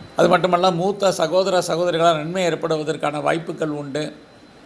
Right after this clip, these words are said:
அம்மாவுடைய health கண்டிஷனில் கொஞ்சம் concentrate பண்ணுங்க. புதிய முயற்சிகள்ல கொஞ்சம் தடை இருக்கு, கொஞ்சம் லேட்டா பண்ணலாம். மனைவியினுடைய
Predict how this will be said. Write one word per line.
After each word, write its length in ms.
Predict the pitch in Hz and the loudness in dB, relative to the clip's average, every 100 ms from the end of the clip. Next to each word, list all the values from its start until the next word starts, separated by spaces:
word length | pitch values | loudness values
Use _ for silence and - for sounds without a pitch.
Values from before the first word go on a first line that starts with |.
| - - - - - - - - | -20 -20 -20 -20 -20 -20 -10 0
அம்மாவுடைய 440 | - 180 190 180 160 | 4 6 6 6 4
health 240 | 170 165 185 | 0 -2 -4
கண்டிஷனில் 440 | 170 160 160 156 | -2 -4 -4 -2
கொஞ்சம் 220 | 156 151 143 | -2 -4 -2
concentrate 560 | 156 165 170 160 156 | -2 0 -4 -4 -4
பண்ணுங்க. 500 | 156 143 143 - 151 - - - - - - - - - - - - - - | -2 -4 -4 -2 -2 -4 -20 -20 -20 -20 -20 -20 -20 -20 -20 -20 -20 -18 -2
புதிய 340 | 180 208 214 | 2 6 6
முயற்சிகள்ல 640 | 190 175 175 - 165 160 170 | 4 2 0 2 2 2 0
கொஞ்சம் 440 | 165 151 143 156 | 0 0 -2 -2
தடை 300 | 147 151 175 | 0 4 4
இருக்கு, 260 | 165 160 147 | 2 0 -4
கொஞ்சம் 280 | 165 151 | -4 -2
லேட்டா 380 | 147 156 165 160 | 0 2 4 2
பண்ணலாம். 580 | 143 143 143 147 - - - - - - - - - - - - - - - - - - - - 156 | 0 -4 0 -2 -2 -18 -20 -20 -20 -20 -20 -20 -20 -20 -20 -20 -20 -20 -20 -20 -20 -20 -12 -4 0
மனைவியினுடைய 540 | 170 208 214 202 185 | 4 4 4 2 2